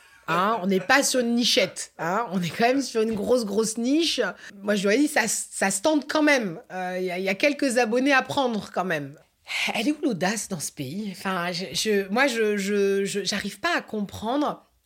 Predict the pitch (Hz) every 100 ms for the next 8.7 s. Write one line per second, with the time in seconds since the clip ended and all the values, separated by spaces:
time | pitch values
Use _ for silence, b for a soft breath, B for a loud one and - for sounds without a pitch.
0 | _ - 214 202 262 240 - 226 285 214
1 | - 185 208 220 247 208 180 175 175 170
2 | B B B - 196 175 175 170 170 160
3 | - - - - 175 - - 170 165 165
4 | 165 151 B B - 190 185 180 180 175
5 | 170 180 170 - 175 175 190 - 190 190
6 | 185 185 185 175 202 196 185 170 B B
7 | - 170 165 165 165 165 180 202 196 208
8 | 214 175 185 180 170 - 190